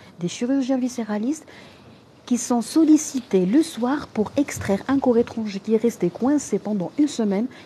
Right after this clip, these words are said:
et qui s'est surinfecté. Il y a un monsieur qui ose me dire : « Ne parle pas des légumes. » Je, mais je sais pas pourquoi il m'a, en plus de ça, il y a l'abus sexuel, euh,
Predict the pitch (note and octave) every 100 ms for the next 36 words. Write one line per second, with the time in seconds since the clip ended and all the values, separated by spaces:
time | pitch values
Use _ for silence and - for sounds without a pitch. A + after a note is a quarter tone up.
0 | - A3+ G#3+ E3+ - D4 C#4+ B3 A3 -
1 | - C4+ - - - - - - A#3+ C4
2 | - C4 D#4+ E4 - B3 C#4 G3+ - D4
3 | F4 C#4+ F3+ E3+ - - G#3 G#3 F#3+ E4
4 | C4+ A3+ G3+ G#3 F#3 C4+ B3 G#3+ A#3 F#3+
5 | F#3 - - - - - - - - -
6 | - - _ _ - - - - - -
7 | - - - - F3 - F#3 D#3+ - C#3+
8 | F#3+ D4 C#4 - C4 C4+ B3 A#3+ - -
9 | C4 C4+ G4+ G#4 B3+ - A#3+ A#3 A3+ -
10 | G3+ F#3+ A#3+ A3 - F#3+ F#3 F3 E3 D#3
11 | - - - - - F3 E3+ E3 D#3+ D#3+
12 | D#3 D#3 D#3